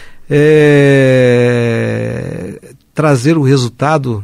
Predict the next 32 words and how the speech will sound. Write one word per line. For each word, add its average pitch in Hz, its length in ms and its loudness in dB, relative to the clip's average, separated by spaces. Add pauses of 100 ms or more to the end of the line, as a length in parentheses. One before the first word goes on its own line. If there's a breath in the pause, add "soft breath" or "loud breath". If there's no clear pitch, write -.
(120)
num 135 220 -4
prazo 135 640 -2
ex-, 151 320 -4
muito 185 340 -2
exíguo, 143 420 0
muito 156 240 -2
rápido, 156 380 -2
era 120 140 -4
muito 180 240 -4
rápida 190 360 -4
a, 127 760 -6
a, - 20 -4
a 120 60 -8
solução, 131 560 -4
né? 151 200 -2
Ou 143 120 -4
seja, 135 240 -2
o - 20 0
resultado 123 340 -4
final. 135 380 -4 (640 loud breath)
E 180 40 0
o 202 60 4
T 202 140 0
S 202 240 0
E 180 380 4
deliberou 160 600 0
no 180 80 -2
sentido 175 540 -2
de 175 280 2
uniformizar, 180 880 0
ou 151 140 -4
seja, 113 420 -2